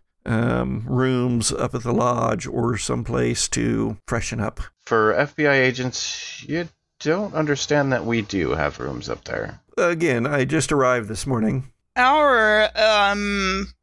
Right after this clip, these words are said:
Speaker 3: reservations there were supposed to actually end, uh, I think the night that the, uh, the cabin burned down. That was supposed to be our final night there, and then we were going to, wasn't this right? We were going to go up to the,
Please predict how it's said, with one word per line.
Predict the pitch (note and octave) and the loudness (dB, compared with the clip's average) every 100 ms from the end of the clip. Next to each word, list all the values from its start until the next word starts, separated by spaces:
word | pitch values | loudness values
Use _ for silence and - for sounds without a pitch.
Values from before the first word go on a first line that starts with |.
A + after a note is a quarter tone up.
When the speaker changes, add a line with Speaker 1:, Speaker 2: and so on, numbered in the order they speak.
| _ - | _ -10
Speaker 3:
reservations | A3 A#3+ A3 G#3 C4+ - G#3+ F3+ | 0 2 2 2 2 0 -2 0
there | F3 | 0
were | E3 | 0
supposed | - - F#3+ - | -2 -4 -2 -2
to | F3+ | 2
actually | F3+ F#3 - F#3+ F3 E3+ | 0 2 0 2 2 4
end, | F3 A3+ A3 F#3 - - | 4 2 -2 0 -2 0
uh, | F#3 F3+ E3+ E3 | 2 4 4 2
I | - F3 | 0 -2
think | - C#4 - | -4 -8 -4
the | F#3 | 0
night | F3+ F#3 - - - | 2 2 2 0 -2
that | F#3+ F3+ - | -4 -4 -6
the, | F3+ F3 | -4 2
uh, | E3+ E3 E3+ | 4 4 0
the | F#3 | -4
cabin | A3 B3+ C4+ G#3 | 0 2 2 -2
burned | F3+ F3 E3+ | 0 -2 0
down. | E3 D#3+ E3 | 0 2 2
That | E3+ | 0
was | E3+ | 0
supposed | - F3+ F3+ | -2 -2 -4
to | - | -4
be | F3+ | -4
our | F3 | -6
final | - F#3 F3 | -2 0 0
night | F3 F#3+ G3 | 0 -2 0
there, | D#3+ D#3+ | 0 0
and | E3 | 0
then | E3 | -2
we | E3 | -4
were | E3 | -6
going | E3+ E3 E3 E3+ | -4 -2 -2 -2
to, | - E3+ E3 E3 - - - - | -2 -2 -4 -6 -10 -12 -12 -6
wasn't | B3 D#4+ G4+ | 0 2 2
this | G4+ - | 0 0
right? | E4+ F4 | 2 0
We | D#4+ | 0
were | D#4 | 0
going | C#4+ D4+ D4 | 4 2 2
to | B3 | -2
go | C4+ C4+ | 2 2
up | C4 | 2
to | - | -2
the, | B3+ B3 A#3 A#3 | 2 4 4 4